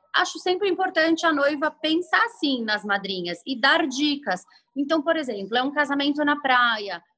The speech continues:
é um casamento no campo, é um destination wedding. Nem todo mundo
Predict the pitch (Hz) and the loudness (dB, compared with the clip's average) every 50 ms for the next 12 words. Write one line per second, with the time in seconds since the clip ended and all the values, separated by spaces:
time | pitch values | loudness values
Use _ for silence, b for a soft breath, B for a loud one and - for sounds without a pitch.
0 | _ _ - 233 233 233 254 240 247 240 240 247 262 262 294 285 294 320 - _ | _ _ -12 -12 -8 -8 -8 -6 -6 -8 -6 -6 -6 -4 -4 -2 -2 -4 -4 _
1 | - 254 247 247 247 240 240 233 233 226 - - 220 190 185 214 220 240 254 247 | 2 2 4 4 2 0 0 0 -2 -4 -4 -4 -6 -2 0 -2 -2 -2 0 0
2 | 269 285 285 - 311 294 285 285 285 285 - 311 294 262 233 226 220 208 208 - | 0 0 0 -4 -2 0 0 0 0 -2 -2 -2 -2 0 0 0 -2 -2 -6 -8
3 | 208 196 190 - _ _ _ _ _ - 269 302 349 415 466 440 - 415 381 311 | -8 -10 -10 -12 _ _ _ _ _ 0 2 4 4 2 0 0 0 0 2 4
4 | 359 330 277 285 311 349 403 415 427 415 392 269 294 262 226 190 165 - | 4 4 4 6 4 4 4 2 2 0 2 2 2 2 2 0 -2 -6